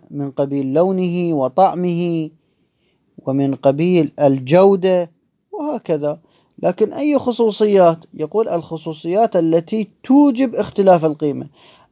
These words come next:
أما الخصوصيات التي لا توجب اختلاف القيمة فلا يجب، فلا تجب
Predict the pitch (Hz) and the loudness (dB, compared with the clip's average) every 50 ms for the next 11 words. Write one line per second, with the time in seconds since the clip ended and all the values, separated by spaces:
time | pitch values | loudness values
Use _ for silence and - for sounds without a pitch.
0 | _ _ - 147 156 170 175 175 170 170 170 170 165 - - 170 165 - 170 165 | _ _ 0 0 0 0 -2 0 0 2 2 2 0 -2 -4 -4 -4 -2 -2 -2
1 | 165 160 151 - 165 165 165 165 170 165 165 165 165 - 170 165 165 160 160 170 | -2 -2 -4 -4 -2 0 2 4 6 6 6 6 4 2 0 0 0 0 -2 -2
2 | 165 - - 170 170 170 170 180 220 269 277 247 - 208 196 185 170 151 156 151 | -4 -6 -8 -8 -6 -2 0 2 2 2 0 -2 -2 -2 -2 -2 -2 -4 -6 -6
3 | - 131 151 - - - 160 156 156 156 151 - 156 151 147 147 - 156 151 151 | -8 -10 -10 -8 -8 -4 2 4 4 4 4 2 -4 -6 -4 -6 -6 -4 -4 -4
4 | 170 190 190 - - 151 143 160 175 180 170 165 156 151 143 143 143 139 143 143 | -4 -6 -8 -6 -4 -2 0 2 4 4 6 6 6 4 4 2 0 -4 -6 -6
5 | 147 170 202 214 202 190 214 220 220 202 202 - _ - 175 175 190 185 165 156 | -2 0 0 0 0 -2 -4 -4 -4 -6 -8 -12 _ -2 -2 0 4 4 4 4
6 | 156 - 190 185 185 190 185 | 2 0 -4 -4 -4 -6 -8